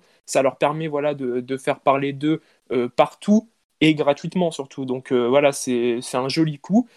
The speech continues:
Et je tenais quand même juste à préciser qu'il y a, il y a le magazine, euh, Challenge et, et ça fait écho à ce que vient de, de, de, de, de, voilà, de dire Decathlon.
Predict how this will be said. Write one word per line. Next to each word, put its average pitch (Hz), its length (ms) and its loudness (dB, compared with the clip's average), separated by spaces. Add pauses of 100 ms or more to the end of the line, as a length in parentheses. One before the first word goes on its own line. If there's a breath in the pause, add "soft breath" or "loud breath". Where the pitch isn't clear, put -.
(140 soft breath)
Et 156 80 0
je - 80 -2
tenais 180 180 2
quand 190 120 0
même 196 240 0
juste 180 360 -4
à 147 80 -2
préciser 160 420 -4
qu'il 160 140 0
y 123 40 4
a, - 20 2
il 127 60 -2
y 143 80 0
a - 20 -2
le 135 120 -4
magazine, 143 520 -2
euh, 127 220 0
Challenge 165 500 2
et, 135 460 -6
et 131 60 -12
ça 131 180 -2
fait 147 160 -4
écho 139 320 2
à 147 80 0
ce - 80 -12
que - 100 -18
vient 131 220 -8
de, 120 280 -12 (420 soft breath)
de, 120 420 0
de, 123 160 -2
de, 120 240 4
de, 120 360 -12
voilà, 139 240 2
de 131 140 -4
dire 131 380 0
Decathlon. 143 480 -2